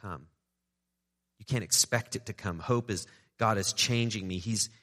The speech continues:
he's growing me." And it comes so many times through hard things. And so I wanna encourage you, for this to happen, to rejoice,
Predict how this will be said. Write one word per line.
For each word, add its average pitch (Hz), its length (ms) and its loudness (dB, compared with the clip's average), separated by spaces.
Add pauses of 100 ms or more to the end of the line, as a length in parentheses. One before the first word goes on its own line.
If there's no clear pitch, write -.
he's 107 220 0
growing 110 420 2
me." 92 160 2
And 87 100 0
it - 140 -10
comes 107 540 2
so 110 260 2
many 117 220 2
times 87 680 0 (920)
through 95 160 -4
hard 87 240 -6
things. - 460 -12 (960)
And 107 100 -6
so 131 80 6
I 135 40 4
wanna 156 160 2
encourage 110 360 0
you, 90 80 -8
for 107 140 -8
this 131 220 0
to - 80 -6
happen, 107 640 -2 (520)
to 110 120 0
rejoice, 95 840 0